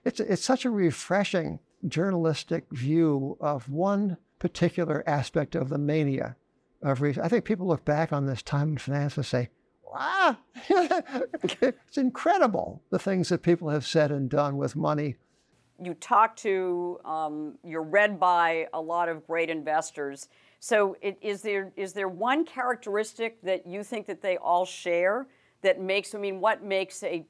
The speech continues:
Speaker 2: truly successful long-term investor?
Speaker 1: I think the quality of adaptability is one. Seth Klarman hates publicity, but he's gonna have to deal with this,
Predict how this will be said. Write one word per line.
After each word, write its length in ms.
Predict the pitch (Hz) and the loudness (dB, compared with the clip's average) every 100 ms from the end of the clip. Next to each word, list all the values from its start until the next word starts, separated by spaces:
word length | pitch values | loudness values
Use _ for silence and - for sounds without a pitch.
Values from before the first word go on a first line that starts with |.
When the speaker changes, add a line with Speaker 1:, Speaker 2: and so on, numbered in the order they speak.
| _ | _
Speaker 2:
truly 340 | - 190 185 | -4 -2 -2
successful 840 | 170 160 - 160 156 - 151 147 135 | -6 -10 -4 -4 -4 -6 -8 -8 -12
long-term 500 | 160 156 151 151 156 | -6 -4 -4 -6 -10
investor? 640 | 143 135 135 139 - - - _ _ _ _ _ | -8 -4 -4 -6 -12 -16 -18 _ _ _ _ _
Speaker 1:
I 200 | - 240 | -2 -2
think 260 | - 175 - | 0 -2 -2
the 100 | 139 | -6
quality 720 | - 156 160 160 151 139 135 - | -2 0 2 4 2 0 -2 -6
of 100 | 127 | -6
adaptability 1080 | 123 151 143 - 131 135 135 135 127 127 110 _ _ _ _ _ _ _ - | 0 2 2 0 -4 0 0 0 -2 -4 -8 _ _ _ _ _ _ _ -2
is 300 | 135 131 - | 0 0 -2
one. 420 | 131 127 123 127 - _ _ _ - | 0 0 -2 -8 -18 _ _ _ -12
Seth 340 | - 214 202 | 0 0 0
Klarman 400 | - 160 160 143 | 0 0 0 -2
hates 300 | 87 156 175 | 0 2 2
publicity, 680 | - 139 123 127 - 135 131 - _ _ _ | 0 0 2 0 0 -6 -8 -12 _ _ _
but 100 | - | 0
he's 100 | 185 | 0
gonna 140 | - 170 | 2 2
have 100 | 165 | 4
to 80 | 151 | 4
deal 260 | 147 127 | 4 4
with 140 | 113 110 | 2 -2
this, 340 | 127 - - | -4 -6 -10